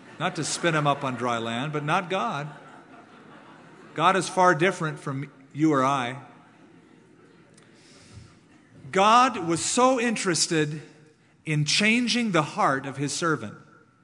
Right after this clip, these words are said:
and developing him into a man of faith that he sent a storm and a great fish and a lot of heartache until he said, "Uncle,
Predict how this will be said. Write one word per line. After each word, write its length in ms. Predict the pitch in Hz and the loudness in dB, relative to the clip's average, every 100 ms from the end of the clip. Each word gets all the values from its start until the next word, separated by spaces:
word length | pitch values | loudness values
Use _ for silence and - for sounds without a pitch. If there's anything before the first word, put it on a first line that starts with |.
| _ _ _ _ _ _ | _ _ _ _ _ _
and 180 | 156 151 | -2 0
developing 680 | 151 143 196 240 240 220 170 | 0 4 4 4 2 0 -2
him 180 | 175 170 | 0 -2
into 300 | 165 170 151 | -2 -2 0
a 40 | |
man 240 | 143 175 | 0 0
of 100 | 196 | -2
faith 540 | 190 196 135 120 127 - - _ _ _ _ _ _ _ _ _ - | -4 -2 -2 -4 -6 -20 -20 _ _ _ _ _ _ _ _ _ -6
that 100 | 135 | -4
he 60 | |
sent 240 | 139 165 143 | -2 -4 -4
a 40 | |
storm 600 | - - 170 170 202 226 - - _ - _ _ _ | -4 -4 -2 -2 -2 -6 -16 -20 _ -20 _ _ _
and 100 | 127 | -14
a 40 | 120 | -6
great 280 | 127 147 147 | -2 -2 -2
fish 600 | 156 127 123 - - - _ _ _ _ _ | -4 -4 -6 -10 -14 -20 _ _ _ _ _
and 100 | 110 | -16
a 40 | 98 | -10
lot 260 | 104 123 | -6 -6
of 80 | 123 | -6
heartache 600 | 107 104 101 98 - - _ _ _ _ _ _ _ - | -8 -10 -10 -16 -20 -20 _ _ _ _ _ _ _ -16
until 240 | 120 127 | -8 -6
he 80 | 127 | -6
said, 300 | - 127 120 - - _ _ | -6 -8 -10 -16 -20 _ _
"Uncle, 500 | 277 294 247 233 220 | 6 6 4 -2 -4